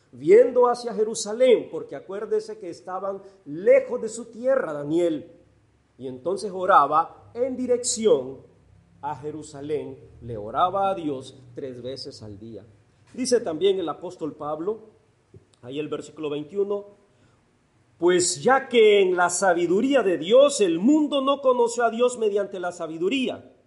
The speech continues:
entonces agradó a Dios salvar a los creyentes por la locura de la predicación". Por la locura de la predicación.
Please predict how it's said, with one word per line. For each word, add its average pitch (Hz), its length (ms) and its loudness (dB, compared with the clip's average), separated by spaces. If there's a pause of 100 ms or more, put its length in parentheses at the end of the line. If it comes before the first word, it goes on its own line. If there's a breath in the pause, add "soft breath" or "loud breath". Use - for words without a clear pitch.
(380)
entonces 135 720 -12
agradó 135 680 -4
a 202 100 0
Dios 240 340 2
salvar 170 400 -2
a 175 80 0
los 226 220 4
creyentes 202 720 0 (320 soft breath)
por 233 380 4
la 220 200 0
locura 190 920 -4 (100)
de 139 160 -8
la 175 580 -2
predicación". 139 1200 -16 (720)
Por 147 280 -8
la 139 180 -8
locura 254 1040 -8
de 120 260 -12
la 208 600 -10 (120)
predicación. 135 960 -16